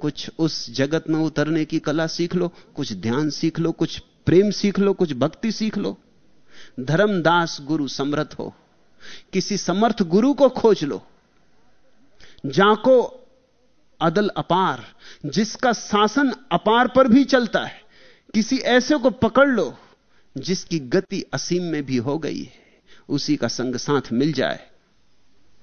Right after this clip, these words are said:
तो शायद तुम भी अपार को पार कर जाओ। साहब कबीर सतगुरु मिले आवागमन निवार। धन-, धर्मदास कहते हैं, "मैं तो धन्य हो गया, मुझे तो गुरु मिल गए, तुम भी खोज लो।"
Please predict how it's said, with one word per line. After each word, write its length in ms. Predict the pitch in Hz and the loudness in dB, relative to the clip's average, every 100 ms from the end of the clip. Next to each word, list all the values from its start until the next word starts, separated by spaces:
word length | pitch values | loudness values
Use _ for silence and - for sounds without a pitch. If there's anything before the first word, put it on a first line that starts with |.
| - - | -20 -10
तो 80 | 107 | -8
शायद 300 | - 107 107 _ | -4 -4 -6 _
तुम 160 | 110 110 | -6 -4
भी 120 | 117 | -4
अपार 440 | - 117 90 110 | -6 -6 -4 -4
को 160 | 110 113 | -4 -10
पार 280 | - 104 104 | -8 -6 -6
कर 200 | - 110 | -6 -8
जाओ। 320 | - - 135 _ _ _ - - - | -10 -14 -18 _ _ _ -20 -20 -14
साहब 640 | - 127 117 175 180 - - _ - | -8 -6 -2 -2 -2 -14 -20 _ -6
कबीर 340 | 127 139 151 | 0 2 0
सतगुरु 540 | - 131 113 117 127 131 | -2 -8 -8 -4 -2 0
मिले 320 | 135 151 156 - _ _ | 2 2 -2 -10 _ _
आवागमन 600 | 110 101 107 113 110 107 | -6 -4 -4 -4 -4 -4
निवार। 500 | 107 107 101 87 - - - - - - _ _ _ _ | -4 -4 -4 -6 -10 -16 -16 -16 -18 -20 _ _ _ _
धन-, 380 | 131 135 - - | -4 -4 -4 -8
धर्मदास 560 | - 107 107 98 113 - | -4 -2 0 -2 -4 -6
कहते 340 | 117 - 135 | -8 -4 -4
हैं, 100 | 143 - _ _ | -4 -10 _ _
"मैं 200 | 127 120 | -2 -2
तो 140 | - | -4
धन्य 320 | 87 90 107 104 | -8 -4 -4 -2
हो 120 | 107 | -2
गया, 260 | 113 110 113 _ _ - | -4 -6 -8 _ _ -4
मुझे 260 | 117 113 | -4 -2
तो 160 | 110 98 | -6 -8
गुरु 280 | 95 101 107 | -6 -4 -2
मिल 180 | 104 104 | -2 -2
गए, 240 | 107 113 - _ _ | -4 -6 -10 _ _
तुम 160 | 123 104 | -2 -2
भी 140 | 113 | -4
खोज 400 | - - 120 - | -6 -6 -6 -6
लो।" 240 | 143 156 | -8 -10